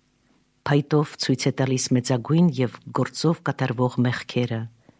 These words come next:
որոնք մարմնին են հատուկ, դյուրաշարժ և անհաստատ եղեգով, լեզվի միջոցով, հոգնաշարժ խոսքերով հանցանքները և հոգնաբույս խոտով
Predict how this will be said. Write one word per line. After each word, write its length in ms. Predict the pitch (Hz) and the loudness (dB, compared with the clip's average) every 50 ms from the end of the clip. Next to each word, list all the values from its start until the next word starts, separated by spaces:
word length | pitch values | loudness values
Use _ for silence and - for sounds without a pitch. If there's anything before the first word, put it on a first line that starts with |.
| _ _ _ _ _ _ _ _ - | _ _ _ _ _ _ _ _ -8
որոնք 420 | 127 123 135 135 139 135 135 - | -2 0 2 2 2 2 0 -2
մարմնին 560 | - 170 135 127 123 120 135 127 151 165 165 156 | -2 0 0 0 0 -2 -2 2 4 4 4 4
են 140 | 139 123 110 | 2 0 0
հատուկ, 500 | 107 117 - - 120 104 104 - - - - _ _ _ _ _ _ _ _ _ _ _ _ _ _ _ - | -2 -6 -6 -4 -4 -6 -4 -6 -12 -14 -14 _ _ _ _ _ _ _ _ _ _ _ _ _ _ _ -10
դյուրաշարժ 720 | 139 123 147 156 165 151 - - - 147 156 165 156 127 151 | -4 2 2 4 4 4 4 4 2 2 2 0 0 0 0
և 240 | 147 160 147 - - - _ _ _ _ _ - | 2 0 0 0 -4 -20 _ _ _ _ _ 0
անհաստատ 640 | 139 147 135 123 143 139 - - - 139 135 - 120 | 0 2 2 0 0 0 -2 0 0 -2 -2 -2 -2
եղեգով, 680 | 123 131 135 127 127 123 - - 123 123 120 110 - - - - - _ _ _ - _ | -2 0 2 2 0 -2 0 0 2 2 2 0 -2 -8 -14 -16 -18 _ _ _ -20 _
լեզվի 460 | - 147 131 123 - - 104 127 127 | -2 0 0 0 0 -2 0 2 2
միջոցով, 720 | 127 127 120 - - 127 - - - - 117 120 113 - - _ _ _ _ _ _ _ _ _ _ - | 2 2 2 0 -2 -2 -2 -2 0 0 0 0 0 -4 -12 _ _ _ _ _ _ _ _ _ _ -2
հոգնաշարժ 680 | - 131 - - 135 123 123 - - - 127 127 120 - | -2 -2 0 2 2 2 4 2 2 2 0 0 0 0
խոսքերով 560 | - - 135 - - - - - 120 123 117 - | -2 -2 -2 -2 -2 -4 -2 -2 0 0 -2 0
հանցանքները 840 | - 120 117 117 - - 123 123 120 - - 127 120 120 117 117 117 117 117 - _ _ _ _ _ _ _ _ _ _ _ _ _ _ _ _ _ - - | 0 0 0 0 2 2 0 0 0 0 0 2 2 2 2 0 -2 -4 -6 -10 _ _ _ _ _ _ _ _ _ _ _ _ _ _ _ _ _ -4 0
և 140 | 135 139 - | 0 0 2
հոգնաբույս 640 | - 135 - - 143 135 131 120 131 143 143 - - | 0 -4 -2 2 2 2 2 4 2 2 2 2 0
խոտով 580 | - - - 139 - - 131 135 131 127 - | -2 0 -2 -2 2 2 2 2 2 0 -4